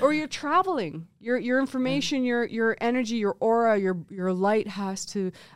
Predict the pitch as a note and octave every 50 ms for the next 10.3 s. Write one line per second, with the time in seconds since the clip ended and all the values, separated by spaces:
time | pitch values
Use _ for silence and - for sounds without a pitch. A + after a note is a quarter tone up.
0 | - - F#3 F3+ E3+ F3 F3+ E3+ G3+ G3 F#3 - - A3 G#3 G3 G3+ - - -
1 | G#3+ - - A3 A3+ A3+ A#3 A3+ G#3+ F3+ F3 E3 D#3 D3+ - - F3+ - - G3+
2 | F#3 F#3 F#3 - G3+ E3 G3 G#3 G3 - G3 G3 G#3 A3+ A3+ - - F#3 D#3+ _
3 | _ - _ _ _ _ _ _ _ _ _ _ - A#3 A3 A3 - - A3 A#3+
4 | C4 C#4+ C#4 D4 D4+ C#4 - C#3+ C#3+ C#3+ C#4 - C4+ C4+ D#4 F4 F4+ F4 C4+ G#3
5 | E3+ D#3 D3+ D#3+ - _ _ _ _ - F3 G3 A#3+ D4 D#4 - - B3+ B3+ B3+
6 | B3 - A#3+ B3 A#3+ A#3+ A#3+ A#3+ - - G#3 A3+ A3+ A3 C4+ C#4 B3 - - -
7 | G#3+ F#3 G#3 A3+ A3 - A3+ A3 A3 A3+ B3 - - B3 - G#3+ F3+ E3 D3+ C#3
8 | - - _ _ - F#3+ - - - - B3 A#3+ A#3+ A#3+ A#3 G#3+ G3+ F#3 F#3+ F#3+
9 | G#3+ G#3+ F#3 - - - - D#3+ E3+ G3 E3+ E3 D#3 D#3 D3+ D3 D3+ - - -
10 | D#3+ D#3+ D#3 D#3 D3